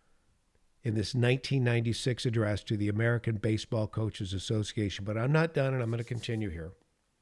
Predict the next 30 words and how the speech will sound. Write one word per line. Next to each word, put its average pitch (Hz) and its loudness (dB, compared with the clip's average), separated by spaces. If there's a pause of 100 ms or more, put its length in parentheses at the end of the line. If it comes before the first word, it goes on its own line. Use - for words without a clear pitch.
(1400)
The 120 -4
person 139 2
writing 123 6
this 98 -2
says 104 0
this, 95 -4 (2750)
"I 135 6
was 143 6
amazed. 147 0 (1000)
At 117 0
a 113 0
baseball 185 4
convention 127 2 (600)
where 113 2
I 117 4
was 117 2
expected 127 0
to 107 0
learn 135 4
something 143 0
about 101 -2
curveballs 139 4
and 87 -8
bunting 147 0
and 107 -2
how 104 -2
to 110 -4
run 110 0
better 110 0
bases, 131 0